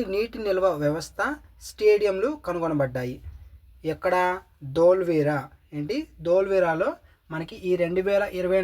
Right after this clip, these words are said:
నాలుగు ఇరవై ఐదులో మరిన్ని నీటి రిజర్వాయర్లు బయటపడడం అయితే జరిగిందనమాట. ఇది యునెస్కో సైట్ కూడా, ఈ పాయింట్ కూడా గుర్తుపెట్టుకోండి. యునెస్-, యునెస్కోకు సంబంధించినటువంటి సైట్ కూడా అనమాట ఈ యొక్క ధోల్వీరా అనేది.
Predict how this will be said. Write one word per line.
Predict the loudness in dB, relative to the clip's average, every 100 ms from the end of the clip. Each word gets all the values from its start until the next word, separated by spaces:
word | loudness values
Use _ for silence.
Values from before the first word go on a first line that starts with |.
| 0
నాలుగు | -2 -2 -4 -4
ఇరవై | -2 0 0
ఐదులో | -2 -2 -2 -4 -12 _ -4
మరిన్ని | -2 -2 -4 -4 -2
నీటి | -2 -2 0
రిజర్వాయర్లు | 0 2 2 0 0 0 0
బయటపడడం | 0 -2 -4 -2 -2
అయితే | -4 -6
జరిగిందనమాట. | -4 -2 -2 -4 -6 -6 -10 -12 -20 _ -8
ఇది | -2 -2 -4 -4
యునెస్కో | -2 -2 -6 -4 -4 2
సైట్ | 2 2 0
కూడా, | 0 0 -4 -12
ఈ | 0
పాయింట్ | 2 2 2
కూడా | -2 -2
గుర్తుపెట్టుకోండి. | -10 -10 -10 -8 -8 -8
యునెస్-, | -6 -6 -8 -16 -8
యునెస్కోకు | -6 -6 -4 -4 -4 -6
సంబంధించినటువంటి | -4 -4 -4 -6 -4 -4 -4 -8 -12 -20 -20 0
సైట్ | 4 4 2
కూడా | 0 2
అనమాట | -2 -4 -4
ఈ |
యొక్క | -6 -4 -2
ధోల్వీరా | 0 0 0 -2 -2
అనేది. | -10